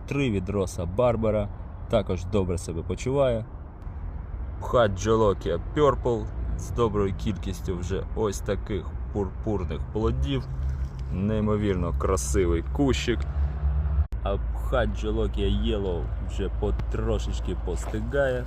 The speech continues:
там он вже два плоди пожовтіли. Дуже красивий кущик. Не можу оминути увагою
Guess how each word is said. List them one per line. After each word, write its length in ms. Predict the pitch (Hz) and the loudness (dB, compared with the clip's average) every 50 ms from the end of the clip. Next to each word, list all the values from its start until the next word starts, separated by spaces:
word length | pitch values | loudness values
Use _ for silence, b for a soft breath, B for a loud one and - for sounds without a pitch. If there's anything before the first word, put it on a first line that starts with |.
| - - | -4 -4
там 140 | - 95 87 87 90 | -2 -2 -2 0 0
он 60 | 90 87 85 | -2 -2 -2
вже 160 | - - 92 85 85 - - 98 | -2 -2 -2 -2 -2 -2 -4 -2
два 200 | 98 104 107 98 | -2 0 0 0
плоди 460 | 92 - - 98 98 95 95 98 90 85 - | 0 -2 -2 -2 0 0 0 -2 -2 -2 -2
пожовтіли. 840 | 90 87 90 98 104 104 - - - - 151 151 135 131 123 117 - B B B B B B B B B B - - - - - - - - - - | -2 -2 -2 -2 -2 -2 -4 -4 -4 -4 -2 0 0 0 0 -2 -4 B B B B B B B B B B -4 -4 -6 -4 -6 -6 -4 -4 -4 -2
Дуже 520 | 117 120 117 113 110 104 98 90 98 92 | 0 0 2 2 2 2 0 0 -2 -2
красивий 680 | - - 92 90 90 - - - 104 92 90 87 82 82 78 - | -2 -2 -2 -2 -2 -4 -4 -2 -2 -2 0 0 -2 -4 -4 -4
кущик. 360 | - 92 85 82 - - 80 78 - - - - - - - - - - - - - - - | -4 -4 -4 -4 -6 -8 -8 -8 -8 -10 -10 -10 -8 -8 -8 -8 -8 -10 -10 -12 -12 -10 -6
Не 160 | - 95 101 | -4 -2 -2
можу 340 | 110 120 120 110 101 92 101 | 0 0 0 0 0 0 -2
оминути 440 | 101 101 110 110 110 104 90 - 101 | 0 0 0 0 0 -2 -2 -2 -2
увагою 640 | 98 101 101 107 107 101 92 92 92 90 87 82 | -2 -2 0 0 0 0 0 -2 -2 -4 -6 -6